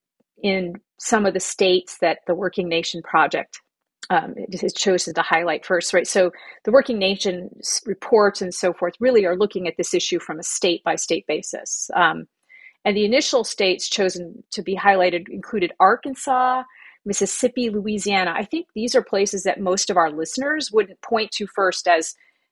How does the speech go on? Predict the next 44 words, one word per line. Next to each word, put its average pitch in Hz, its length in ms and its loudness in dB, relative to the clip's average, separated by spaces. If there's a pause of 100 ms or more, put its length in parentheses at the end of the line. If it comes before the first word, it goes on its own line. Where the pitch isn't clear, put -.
(120)
job, 190 420 4 (220)
you 208 80 -10
know, 170 120 -6
green 254 300 -4
job 233 320 4
meccas. - 640 -2 (340)
They 196 80 -2
probably 185 340 2
just 180 220 -8
wouldn't 185 240 -2
necessarily 175 480 -2
think 185 200 -8
of 170 60 -8
that. 131 340 0
Um, 165 380 0 (560)
so 226 200 2
my 202 120 2
question 254 480 2
is, 160 380 -4 (340)
are 226 120 6
green 269 300 -4
jobs 247 260 4
important 214 380 -4
for - 120 -4
every 190 260 -2
state? - 800 -2 (600)
Um, 190 300 0
are, 196 220 4
or 226 180 4
are 226 80 4
there 214 160 0
places 233 460 -2
that - 220 0
stand 196 300 -4
to 185 80 -2
benefit 185 340 0
more 185 160 2
than 175 160 -2
others? 180 380 -2
I - 20 -10
mean, 165 140 -8
how, 196 260 2 (180)
how 202 260 4
can 170 420 -2